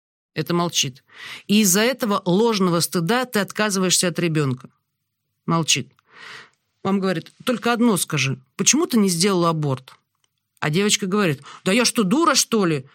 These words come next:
Это же опасно для здоровья. Вдруг детей не будет". А потом мама еще говорит: в ее отделении недавно родила девочка. Девочке двадцать пять лет, и у нее олигофрения. Пришли родители, они же являются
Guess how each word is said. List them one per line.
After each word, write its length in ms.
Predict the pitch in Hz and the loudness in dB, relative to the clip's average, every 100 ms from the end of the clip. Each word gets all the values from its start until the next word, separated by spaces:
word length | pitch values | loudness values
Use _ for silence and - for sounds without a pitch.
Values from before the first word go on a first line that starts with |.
| _ - | _ -6
Это 120 | 202 | -2
же 100 | 233 | 0
опасно 380 | 240 294 - 214 | 2 0 2 0
для 160 | 190 | 2
здоровья. 640 | 202 220 240 240 170 147 139 - | 2 2 2 0 0 -2 -6 -4
Вдруг 240 | 170 247 | -2 0
детей 320 | 220 - 240 | 0 2 2
не 120 | 208 175 | 2 2
будет". 440 | 156 147 127 - _ _ _ _ _ | -2 -4 -6 -16 _ _ _ _ _
А 80 | - | -6
потом 180 | 214 254 | -2 0
мама 200 | 269 262 | 2 2
еще 200 | 240 269 | 2 2
говорит: 420 | 226 196 190 165 - - | 0 0 0 -2 -6 -6
в 100 | 180 | 0
ее 180 | 226 247 | 2 2
отделении 400 | 208 240 294 240 | 0 0 0 2
недавно 440 | 202 196 240 226 | 2 0 0 0
родила 360 | 185 165 208 214 | 0 0 -2 -2
девочка. 720 | 180 208 175 151 - 131 - - _ | 0 0 2 0 -2 -4 -8 -10 _
Девочке 380 | - 226 254 - | -2 0 0 0
двадцать 320 | 175 202 202 - | 0 0 -2 -2
пять 200 | 202 196 | -2 0
лет, 360 | 190 147 - _ _ - | 0 -2 -8 _ _ -6
и 120 | 185 | -2
у 40 | 185 | 2
нее 320 | 202 247 277 | 2 2 0
олигофрения. 800 | 185 190 185 - 196 170 135 170 - _ - - - - _ | -2 -2 -2 -2 0 2 0 -4 -12 _ -20 -20 -20 -20 _
Пришли 340 | - 214 302 320 | -4 -2 0 2
родители, 680 | 269 180 180 - 175 175 170 _ _ _ _ | 0 0 0 0 -2 -2 -6 _ _ _ _
они 220 | - 240 | 0 2
же 100 | 214 | 2
являются 680 | 175 165 160 139 - 135 120 | 2 0 0 -2 -6 -6 -8